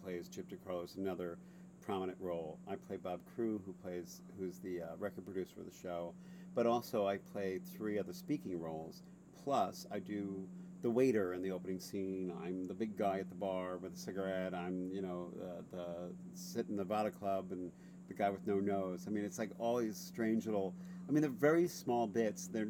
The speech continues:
they're not even noticeable, they're ensemble track, but the director wanted the constant energy of the actors to fill the stage. So there's, there's not a lot of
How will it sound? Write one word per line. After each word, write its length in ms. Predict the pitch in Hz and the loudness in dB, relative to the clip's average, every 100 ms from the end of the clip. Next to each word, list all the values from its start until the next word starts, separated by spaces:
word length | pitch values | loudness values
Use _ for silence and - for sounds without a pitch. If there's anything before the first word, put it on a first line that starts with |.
| 92 | -2
they're 100 | 117 | 0
not 180 | 123 135 | 2 2
even 360 | 135 117 101 101 | 2 2 2 2
noticeable, 500 | 107 139 - 175 87 | 2 0 -2 -4 -4
they're 160 | 185 | 0
ensemble 460 | 107 180 - 185 175 | 0 0 0 0 -2
track, 260 | - 85 - - - - | -4 -4 -4 -12 -16 2
but 220 | 127 123 - - - - - - - - | 4 4 2 -10 -12 -12 -12 -12 -10 -4
the 100 | 120 | -2
director 520 | 104 113 120 120 131 107 | 0 2 2 0 -4 -4
wanted 380 | 95 101 101 98 92 - | -2 0 0 -2 -4 -8
the 80 | 110 - - - | -10 -10 -10 -4
constant 400 | 110 - - 92 - | -2 -2 -6 -6 -4
energy 460 | 107 98 90 92 90 - | -2 -2 -2 -4 -6 -6
of 280 | 92 87 87 87 | -2 -2 -2 -6
the 100 | 95 | -8
actors 480 | 85 87 90 90 90 - - | -6 -8 -10 -12 -12 -12 -8
to 200 | 92 90 90 | -6 -6 -8
fill 260 | 95 87 82 | -6 -6 -6
the 60 | 90 | -10
stage. 520 | - 82 - - - - - - - | -10 -12 -10 -12 -12 -12 -14 -14 -10
So 280 | - 113 101 | 0 2 2
there's, 300 | 101 101 - - - | 2 0 -2 -10 -4
there's 260 | 113 98 - 123 | -2 -2 -6 0
not 260 | 113 117 | 2 4
a 20 | |
lot 240 | 120 110 | 2 0
of 100 | 104 | 0